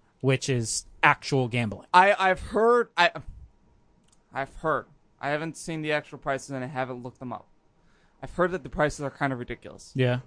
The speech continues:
Speaker 2: But
Speaker 1: You mean as in, like, the
Speaker 2: the,
Speaker 1: gambling
Speaker 2: the
Speaker 1: or
Speaker 2: gambling prices, like, the minimums.
Speaker 1: Like the, yeah, the, the table minimums and
Speaker 2: I
Speaker 1: stuff?
Speaker 2: don't know how much they are. I've just heard that they're ridiculous. So that's why I said take that with a grain of
Speaker 1: Yeah.
Speaker 2: salt.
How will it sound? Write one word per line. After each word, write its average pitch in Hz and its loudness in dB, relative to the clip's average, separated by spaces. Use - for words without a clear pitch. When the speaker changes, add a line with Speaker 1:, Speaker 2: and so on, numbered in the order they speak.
Speaker 2:
But 135 -2
Speaker 1:
You 143 4
mean 143 4
as 135 0
in, 135 0
like, 123 0
the 131 -2
Speaker 2:
the, 180 6
Speaker 1:
gambling 180 0
Speaker 2:
the 185 0
Speaker 1:
or 127 4
Speaker 2:
gambling 175 4
prices, 139 -2
like, 139 -4
the 143 -4
minimums. 143 -4
Speaker 1:
Like 131 2
the, 139 2
yeah, 131 4
the, 120 -2
the 131 -2
table 123 0
minimums 123 0
and 135 -6
Speaker 2:
I 170 6
Speaker 1:
stuff? 180 4
Speaker 2:
don't 214 4
know 208 6
how 175 -2
much 226 -4
they 196 -2
are. 156 2
I've 143 0
just 139 -10
heard 147 -8
that 139 -10
they're 135 -8
ridiculous. 123 -8
So 135 -2
that's 143 -2
why 151 2
I 147 0
said 139 -6
take 135 -8
that 131 0
with 131 -2
a - -10
grain 127 -4
of 147 -2
Speaker 1:
Yeah. 131 4
Speaker 2:
salt. - -8